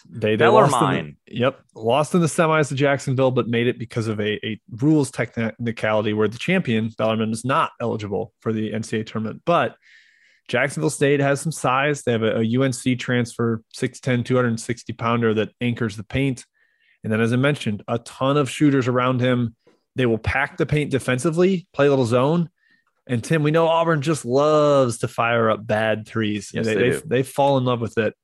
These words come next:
Speaker 1: And if they're off, if they're cold, that creates a very high variance game here where Jacksonville State could potentially be feisty. So I like them to cover. Uh, maybe I'll put a little bit of sprinkling on the, on the money line, be
Speaker 2: Ooh.
Speaker 1: spicy.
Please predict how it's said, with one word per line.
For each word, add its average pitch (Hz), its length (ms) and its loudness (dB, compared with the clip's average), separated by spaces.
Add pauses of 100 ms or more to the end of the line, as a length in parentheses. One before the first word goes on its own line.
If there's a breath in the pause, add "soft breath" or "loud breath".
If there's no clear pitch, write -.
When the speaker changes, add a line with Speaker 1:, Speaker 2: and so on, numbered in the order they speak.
(440 soft breath)
Speaker 1:
And 110 540 0 (100)
if 113 220 -6
they're 104 220 0
off, 156 500 -2
if 123 180 -16
they're 113 160 -4
cold, 185 580 0
that 127 180 -8
creates 139 320 0
a 127 40 4
very 131 200 2
high 170 160 2
variance 165 420 0
game 160 280 0
here 131 220 2
where 117 140 0
Jacksonville 123 460 -2
State 120 320 -4
could 107 140 -10
potentially 120 500 -4
be 107 160 -4
feisty. 110 500 -4
So 110 320 -4 (340 soft breath)
I 110 100 -2
like 139 180 0
them 143 160 0
to 135 40 0
cover. 139 640 0
Uh, 110 200 -4
maybe 131 320 0
I'll 127 80 0
put 135 180 -4
a 123 60 2
little 135 340 2
bit 196 160 -4
of 185 60 -6
sprinkling 170 640 0
on 156 140 2
the, 156 200 4
on 131 120 4
the - 40 4
money 143 260 4
line, 135 280 4
be 139 80 2
Speaker 2:
Ooh. 147 40 2
Speaker 1:
spicy. 127 680 0